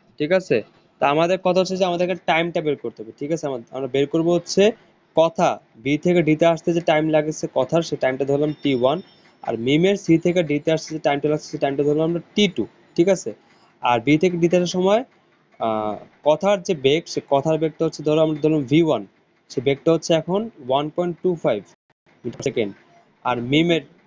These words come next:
এই যে দেখো, হ্যাঁ, মিমের বেগ হচ্ছে, হ্যাঁ, জিরো পয়েন্ট সেভেন ফাইভ meter per second। আচ্ছা, এবার দেখো তোমার লাগবে কি, সময় লাগবে,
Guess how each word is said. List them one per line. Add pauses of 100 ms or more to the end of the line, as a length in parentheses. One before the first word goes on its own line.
(920)
এই
যে
দেখো, (760)
হ্যাঁ, (100)
মিমের
বেগ
হচ্ছে, (1000)
হ্যাঁ,
জিরো
পয়েন্ট
সেভেন
ফাইভ
meter
per
second। (680)
আচ্ছা,
এবার
দেখো (100)
তোমার (100)
লাগবে
কি, (100)
সময়
লাগবে,